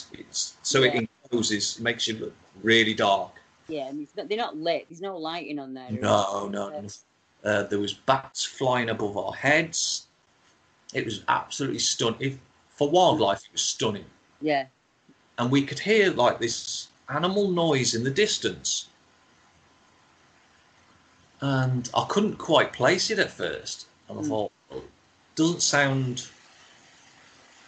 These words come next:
Speaker 2: squatchy," as they
Speaker 1: Yeah.
Speaker 2: say. Uh, it didn't sound dogman-y either.
Speaker 1: Mm.
Speaker 2: It sounded something different. So I thought, but it did,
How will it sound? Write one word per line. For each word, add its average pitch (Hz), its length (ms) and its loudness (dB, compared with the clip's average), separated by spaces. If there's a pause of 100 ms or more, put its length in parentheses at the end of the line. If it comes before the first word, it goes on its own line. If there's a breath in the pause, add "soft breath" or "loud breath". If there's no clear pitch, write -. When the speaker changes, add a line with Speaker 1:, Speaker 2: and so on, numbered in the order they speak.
(600)
Speaker 2:
squatchy," 117 960 2 (220)
as - 140 -6
they 110 160 2
Speaker 1:
Yeah. - 80 2
Speaker 2:
say. 117 180 0 (1200)
Uh, 104 460 4
it 107 120 -14
didn't 139 240 0
sound 127 640 4 (260)
dogman-y 131 540 4
either. 139 640 2
Speaker 1:
Mm. - 60 -8 (960)
Speaker 2:
It - 140 -6
sounded 117 380 2
something 117 440 -2
different. 120 460 0 (680)
So - 240 -10
I 101 40 -10
thought, - 260 -12 (240)
but 131 100 -2
it 131 120 -4
did, 170 240 4